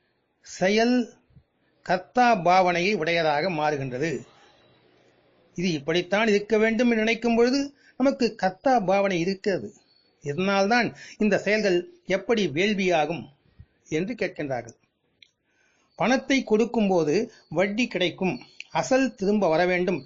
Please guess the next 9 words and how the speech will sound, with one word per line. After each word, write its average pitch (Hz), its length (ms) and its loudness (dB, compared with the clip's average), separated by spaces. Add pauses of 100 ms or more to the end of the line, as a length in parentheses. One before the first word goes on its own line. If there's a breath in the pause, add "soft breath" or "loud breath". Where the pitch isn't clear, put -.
(180 loud breath)
என்ற 208 200 0
விருப்பம் 220 400 2
இருக்கிற 170 340 0
பொழுது 139 360 -2 (580 loud breath)
அந்த 165 320 0
செயலுக்கு 180 560 -2
பெயர் 208 320 0 (420)
கடன். 151 280 -2 (1900 loud breath)
இல்லாதவர்களுக்கு 262 920 4